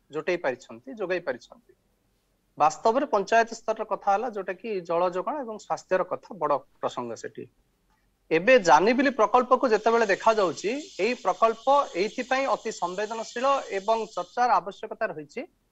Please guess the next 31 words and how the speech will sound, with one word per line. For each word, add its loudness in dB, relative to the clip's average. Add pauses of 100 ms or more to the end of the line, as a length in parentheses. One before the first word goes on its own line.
(360)
ଏଇ 4
ପ୍ରସ-, 2
ଏଇ, 0 (200)
ଅ, -2 (320)
ପ୍ରକଳ୍ପଟି 2 (520)
ନିଜେ -6
ମୁଖ୍ୟମନ୍ତ୍ରୀଙ୍କ -4
ନିର୍ବାଚନ -2
ମଣ୍ଡଳୀ -8
ଏବଂ -8
ମୁଖ୍ୟମନ୍ତ୍ରୀଙ୍କ -8
ଜିଲ୍ଲା 4
ମଧ୍ୟରେ -4
ଗତି -6
କରୁଛି, -8
ତା 0
ସହିତ -8
ବାଚସ୍ପତିଙ୍କ -4 (180)
ନିର୍ବାଚନ 2
ମଣ୍ଡଳୀ -4
ଏବଂ -8
ବା-, -2
ବାଚସ୍ପତିଙ୍କ -4
ବ୍ଲକ 2
ମଧ୍ୟରେ -8
ବି -12
ଗତି -4
କରୁଛି। -14 (760)
ପାଖାପାଖି 4
ବ୍ରହ୍ମପୁର 2
ସହରର 2